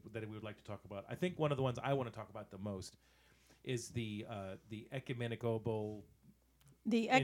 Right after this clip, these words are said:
Speaker 2: ecumenical
Speaker 1: Go ahead. I,
Speaker 2: Oh,
Speaker 1: I,
Speaker 2: no.
Speaker 1: I'm gonna screw
Speaker 2: Don't
Speaker 1: this
Speaker 2: put
Speaker 1: up.
Speaker 2: this on me. The Ecumenical Liberation Army.
Speaker 1: Money grubbing commies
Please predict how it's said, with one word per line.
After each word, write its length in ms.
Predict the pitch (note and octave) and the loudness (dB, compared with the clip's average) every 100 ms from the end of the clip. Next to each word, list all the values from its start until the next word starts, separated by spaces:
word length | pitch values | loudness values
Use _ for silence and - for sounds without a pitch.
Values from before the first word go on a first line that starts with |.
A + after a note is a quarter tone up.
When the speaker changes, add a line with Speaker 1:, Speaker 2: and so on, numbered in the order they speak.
| C4+ | 10
Speaker 2:
ecumenical 680 | D4 B3 A#3+ A#3+ A#3+ G#3+ A3+ - - - | 12 12 12 10 6 2 0 -2 -2 -2
Speaker 1:
Go 120 | C#3 | -2
ahead. 200 | B2+ A2+ G2 - | -2 -2 -4 -4
I, 80 | - | 12
Speaker 2:
Oh, 140 | C#4 | 12
Speaker 1:
I, 40 | C#4+ | 12
Speaker 2:
no. 260 | B3+ A#3+ A3+ - - | 12 12 12 6 -4
Speaker 1:
I'm 80 | C#3 | 0
gonna 140 | C#3+ | 6
screw 80 | C#3 | 12
Speaker 2:
Don't 160 | C#4 D#4 | 12 12
Speaker 1:
this 120 | F#3 | 12
Speaker 2:
put 140 | - D#4+ | 12 12
Speaker 1:
up. 80 | B3+ | 12
Speaker 2:
this 220 | B3+ A#3+ - | 12 12 10
on 300 | A#3+ B3 A3+ | 12 12 12
me. 240 | A#3+ G#3 - - - - | 10 8 6 -16 -16 4
The 180 | A3+ - | 4 6
Ecumenical 1000 | B3+ B3+ - E4 D4 A3+ G#3+ G#3 G3 F#3+ F#3 _ - | 8 8 8 8 10 10 8 6 4 4 0 _ 2
Liberation 1000 | G3+ G#3+ A#3+ B3+ A3 G3+ - G3+ G3 G#3 _ _ | 8 10 12 12 10 8 4 2 2 0 _ _
Army. 520 | G3+ F#3 F3 - G#3 - _ | 6 8 6 0 -2 -4 _
Speaker 1:
Money 240 | A#2+ D3+ F3 | 4 6 10
grubbing 340 | D3+ E3 D#3 | 10 10 8
commies 600 | C#3 E3 D#3 G#2+ G2 - | 6 6 6 0 -4 -8